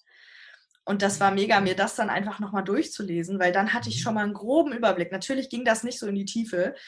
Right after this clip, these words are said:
Speaker 2: Ja.
Speaker 1: aber ich hatte einen groben Überblick. Und was mir auch sehr geholfen hat, habe früh genug angefangen. Weil dann hatte ich nämlich den Luxus, dass ich mich dann auch mal ausruhen konnte. Dass ich halt gesagt habe, „Boah, an dem Tag, ich krieg das jetzt gerade nicht auf die Naht,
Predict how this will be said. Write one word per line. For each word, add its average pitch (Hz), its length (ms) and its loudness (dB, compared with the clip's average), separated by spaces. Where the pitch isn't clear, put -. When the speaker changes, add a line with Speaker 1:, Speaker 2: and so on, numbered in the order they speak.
Speaker 2:
Ja. 101 400 -10
Speaker 1:
aber 196 500 4
ich 202 120 -6
hatte 226 160 -4
einen 202 100 -2
groben 214 280 -6
Überblick. 180 480 -4
Und 208 240 -4
was 208 240 0
mir 208 200 4
auch 208 80 -2
sehr 220 200 -2
geholfen 208 400 -2
hat, - 0 -
habe 190 180 -2
früh - 200 -12
genug 180 240 -8
angefangen. - 420 -12
Weil 190 120 6
dann 220 240 4
hatte 226 180 0
ich - 120 -6
nämlich 196 360 -4
den 214 140 0
Luxus, 285 500 2
dass 262 200 2
ich 262 140 -4
mich 240 140 -4
dann 220 140 2
auch - 260 4
mal 220 540 6
ausruhen 220 360 0
konnte. 180 540 -12
Dass 202 180 -4
ich 220 140 -2
halt 214 180 4
gesagt 214 300 -2
habe, 208 140 0
„Boah, 202 160 4
an 180 140 2
dem 226 160 -2
Tag, 240 200 -6
ich - 120 -10
krieg 226 180 -8
das 185 140 -4
jetzt 175 200 -6
gerade 175 220 2
nicht 320 260 0
auf 339 100 2
die 285 120 -4
Naht, 175 360 0